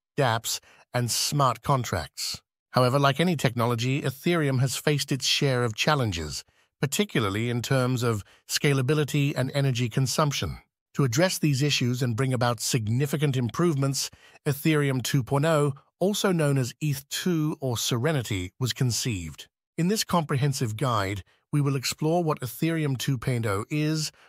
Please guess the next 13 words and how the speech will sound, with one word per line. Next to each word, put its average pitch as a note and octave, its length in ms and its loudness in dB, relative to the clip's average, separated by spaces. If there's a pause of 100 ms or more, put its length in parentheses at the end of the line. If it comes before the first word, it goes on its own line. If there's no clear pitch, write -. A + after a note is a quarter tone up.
(120)
why A#2 200 0
it A2 140 -2
is G2+ 140 -2
necessary, D3 680 0 (360)
and C3+ 140 0
how C#3+ 160 4
it D3 120 -2
aims D3+ 380 0
to C3+ 100 0
revolutionize C#3+ 920 0
the G#2+ 100 -2
blockchain A2 500 -2
space. - 580 -4